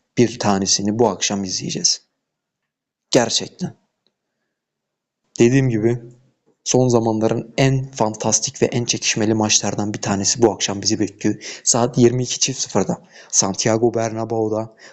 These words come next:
Real Madrid Barcelona. Vinicius Junior, Mbappe, Rafinha, Lamine Yamal. Ekstra Lewandowski ve Jude Bellingham. Bunları bu akşam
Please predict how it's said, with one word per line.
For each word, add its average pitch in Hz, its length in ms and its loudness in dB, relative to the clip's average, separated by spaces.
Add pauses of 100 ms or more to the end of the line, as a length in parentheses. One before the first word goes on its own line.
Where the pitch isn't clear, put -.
(220)
Real 120 320 4
Madrid 120 380 0 (160)
Barcelona. 110 680 0 (1800)
Vinicius 117 360 4
Junior, 117 520 0
Mbappe, 113 720 -2 (540)
Rafinha, 110 580 0 (100)
Lamine 101 340 2
Yamal. 95 260 -2 (1120)
Ekstra - 720 0
Lewandowski 110 720 2
ve 110 80 4
Jude 107 260 -2
Bellingham. 95 440 0 (1160)
Bunları 117 360 4
bu 127 100 6
akşam 104 460 -6